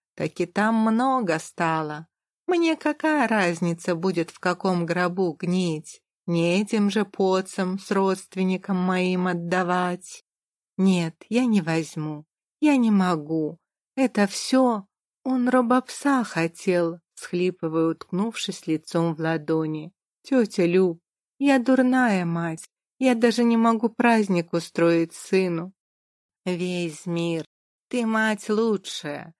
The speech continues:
Все это, когда ноги холодные. А мы-то живы. Праздник будет. Не делай мой мозг беременным.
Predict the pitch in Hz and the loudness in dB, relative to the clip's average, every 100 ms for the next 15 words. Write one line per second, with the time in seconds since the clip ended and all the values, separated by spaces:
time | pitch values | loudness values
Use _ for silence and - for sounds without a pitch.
0 | _ _ - - - 311 294 285 269 269 | _ _ -20 -6 0 2 2 0 -4 -2
1 | 262 233 277 294 302 269 175 170 - 170 | -2 0 0 0 2 2 0 -2 -2 0
2 | 165 156 151 147 139 170 - _ _ _ | 2 -2 -4 -10 -10 -14 -18 _ _ _
3 | 254 269 247 202 165 160 160 147 180 226 | -2 0 2 0 0 -8 -10 -4 -2 2
4 | 240 226 202 156 - _ _ _ - 170 | 2 2 0 -2 -6 _ _ _ -4 0
5 | 180 196 196 190 185 170 180 180 180 170 | 2 0 0 0 0 -2 0 2 0 -2
6 | 165 _ _ _ - 311 214 196 170 165 | -6 _ _ _ -2 0 2 2 4 2
7 | 160 160 156 160 156 - 156 165 165 165 | 2 0 -2 -2 -4 -6 -2 0 0 0
8 | 160 156 151 147 | -2 -4 -8 -10